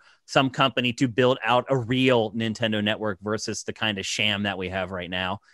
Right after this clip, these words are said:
And my other guess too is then the cost of it will go from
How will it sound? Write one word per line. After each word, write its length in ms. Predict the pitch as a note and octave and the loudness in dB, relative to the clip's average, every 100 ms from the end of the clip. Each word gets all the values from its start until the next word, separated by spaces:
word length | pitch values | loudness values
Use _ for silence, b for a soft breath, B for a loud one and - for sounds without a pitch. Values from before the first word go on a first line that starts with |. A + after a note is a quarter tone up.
| b - | b -6
And 60 | G3+ | 2
my 120 | A3+ | 4
other 120 | G3+ | 4
guess 240 | E3+ D3+ | 4 2
too 180 | - E3 | 2 2
is 140 | B2 A2+ | 2 0
then 220 | B2 A#2+ | 0 0
the 80 | A#2 | -2
cost 360 | - A#2+ A#2 | -2 -2 -2
of 80 | A#2 | -2
it 100 | A2+ | -2
will 120 | A2+ A2+ | 0 0
go 200 | G#2+ G#2 | 0 0
from 300 | A#2 G2+ | -2 -4